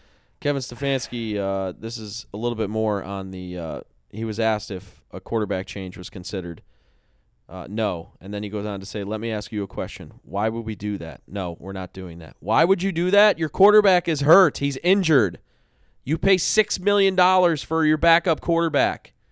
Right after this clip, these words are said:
I, what are, what, what am I missing?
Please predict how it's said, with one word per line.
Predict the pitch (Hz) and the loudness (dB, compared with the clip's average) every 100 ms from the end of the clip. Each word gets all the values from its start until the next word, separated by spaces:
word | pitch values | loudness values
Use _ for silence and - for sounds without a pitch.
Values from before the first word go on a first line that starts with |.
| _ _ _ _ _ _ _ _ _ _ _ _ _ _ _ _ _ _ _ _ _ _ _ _ - | _ _ _ _ _ _ _ _ _ _ _ _ _ _ _ _ _ _ _ _ _ _ _ _ -12
I, | 139 | -10
what | 160 175 302 | -4 -2 0
are, | 311 | -2
what, | 170 - - | -8 -14 -16
what | 151 208 453 | -10 -8 -4
am | 453 | -2
I | 415 | 0
missing? | 165 180 240 - 78 | 2 4 4 0 -4